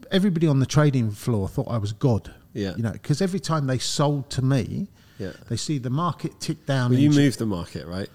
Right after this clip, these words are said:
Speaker 2: You were moving
Speaker 1: Well,
Speaker 2: the market,
Speaker 1: I, I, yeah, I, I
Speaker 2: effectively.
Speaker 1: moved it and I held it,
Speaker 2: Yeah,
Speaker 1: right? So
Speaker 2: yeah.
Speaker 1: th-, if you can imagine in Singapore, the only thing that people are looking at is the ticker tape.
Speaker 2: Yeah, yeah.
Speaker 1: So
Speaker 2: Like
Speaker 1: the
Speaker 2: in the film.
Speaker 1: You know, yeah,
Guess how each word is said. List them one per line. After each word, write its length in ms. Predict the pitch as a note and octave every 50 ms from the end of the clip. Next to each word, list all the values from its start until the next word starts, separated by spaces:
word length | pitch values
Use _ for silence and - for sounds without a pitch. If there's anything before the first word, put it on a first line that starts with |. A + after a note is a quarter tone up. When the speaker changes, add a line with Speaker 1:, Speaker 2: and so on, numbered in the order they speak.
| _ -
Speaker 2:
You 160 | - A#2 A2+
were 60 | A2+ A2
moving 400 | A2+ A2+ A#2+ A#2+ G#2+ G#2+ G2 F#2
Speaker 1:
Well, 160 | F2 F2 F2
Speaker 2:
the 60 | F2 F2
market, 280 | F2+ B2 B2 G#2+ E2+ A2+
Speaker 1:
I, 60 | C3+
I, 40 | - - G#3+
yeah, 140 | D#3+ F3 E3+
I, 40 |
I 40 | C#3
Speaker 2:
effectively. 460 | G#2+ - - C#3 A#2+ - - - - C#3+ D3
Speaker 1:
moved 340 | D3+ E3 F#3+ F#3+ E3 C#3+ F3+
it 100 | F3+ -
and 100 | - C3+
I 60 | B2+
held 360 | B2 - C3+ C3+ B2+ B2 A#2 G2
it, 160 | E2 E2+ - - _ -
Speaker 2:
Yeah, 200 | A#2 G#2+ G2+ A2+
Speaker 1:
right? 200 | A#2+ C#3 D#3+ - - -
So 200 | - D3+ B2+ B2+ C3+ C#3 - - - - F#4
Speaker 2:
yeah. 60 | C#4+ F3
Speaker 1:
th-, 120 | D#3+ - - -
if 180 | E3+ D#3 -
you 80 | D3 C3
can 140 | - D#3 D3
imagine 400 | D3+ D#3 E3 E3+ - D#3+ D3+ C#3+
in 100 | C#3 B2
Singapore, 600 | B2 - D3 C3+ B2+ A#2 - D3 C#3 B2 A#2 A2
the 100 | B2+ C3+
only 140 | C#3+ D#3 D3+
thing 180 | - D#3 C#3
that 100 | B2+ - -
people 300 | - C3 A2 - A#2 A2
are 40 | A2
looking 320 | A#2+ C3 - - A#2+ A2+
at 140 | G#2 G2 - -
is 220 | - A2+ G#2+ -
the 120 | - G2+ G2
ticker 340 | - - C3 - - -
tape. 260 | - - G2+ F2 A#2+ - _ - -
Speaker 2:
Yeah, 160 | C3 B2+ G#2+
yeah. 200 | G2 G2 F2+ F2 F#2 -
Speaker 1:
So 140 | - - A#2+
Speaker 2:
Like 100 | A2+ A2+
Speaker 1:
the 60 | B2+ B2+
Speaker 2:
in 60 | A#2
the 60 | G#2+ G2+
film. 320 | - A2 G2+ F2+ F2 E2+ - - _ _
Speaker 1:
You 120 | - F3
know, 80 | C#3 - F#3+
yeah, 220 | F#3+ E3 A2+ E2+